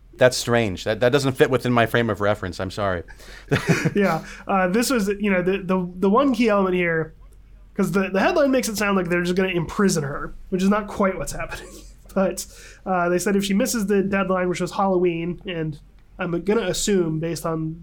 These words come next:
Speaker 2: the way the rest of the story goes, she probably did miss it, she will have to bring her equipment to the Smith County Jail and work on completing her work from eight A M to five P M on weekdays. A deputy will supervise her work, and she will have to eat her lunch, quote, "on the premises."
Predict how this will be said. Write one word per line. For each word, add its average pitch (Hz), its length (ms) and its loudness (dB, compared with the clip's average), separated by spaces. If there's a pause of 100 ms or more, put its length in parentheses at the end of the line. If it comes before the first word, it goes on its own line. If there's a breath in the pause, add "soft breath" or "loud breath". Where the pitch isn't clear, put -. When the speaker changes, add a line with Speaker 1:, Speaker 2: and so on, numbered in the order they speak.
Speaker 2:
the 175 60 -2
way 170 100 2
the 160 60 -2
rest 165 160 -4
of - 40 -10
the 156 40 -8
story 160 220 -4
goes, 151 140 -4
she - 60 -8
probably 208 240 -2
did 151 220 -2
miss 143 200 -8
it, 165 200 -8 (560 soft breath)
she 202 100 -2
will 190 80 4
have 226 160 0
to 202 60 -2
bring 208 240 2
her 240 100 2
equipment 196 460 0
to 190 100 -2
the - 80 2
Smith 220 260 0
County 214 300 2
Jail 175 360 2
and 160 100 -2
work 196 200 0
on 185 140 -2
completing 180 340 -2
her 170 80 -2
work 160 200 -2
from 165 180 -8
eight 208 240 -4
A 196 160 0
M 180 220 -2
to 151 100 -10
five 175 300 -4
P 180 100 -2
M 170 100 -2
on 160 160 -2
weekdays. 156 600 -8 (360 soft breath)
A 165 60 -2
deputy 208 400 0
will 196 100 2
supervise 175 440 -2
her 151 100 -6
work, 202 300 -2
and 170 120 -8
she 170 120 -6
will 165 100 -4
have 165 120 -6
to 190 60 -6
eat 180 120 -6
her 170 80 -4
lunch, 160 280 -6
quote, 190 320 -2
"on 240 200 0
the 226 60 0
premises." - 580 -6